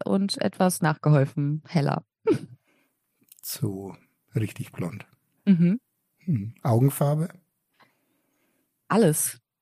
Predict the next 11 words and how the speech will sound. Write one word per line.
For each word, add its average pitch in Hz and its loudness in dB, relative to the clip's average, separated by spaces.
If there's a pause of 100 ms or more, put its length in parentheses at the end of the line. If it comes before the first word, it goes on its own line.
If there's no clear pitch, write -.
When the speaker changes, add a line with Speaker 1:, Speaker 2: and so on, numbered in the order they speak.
(100)
Speaker 1:
Ähm, 160 0 (520)
<laughs> - 0
tatsächlich 226 0
habe 220 2
ich, 202 -6
äh, 190 6 (280)
vor - -2
kurzem 285 4
eine 202 6
Iris-Aufnahme 156 2
mal 147 2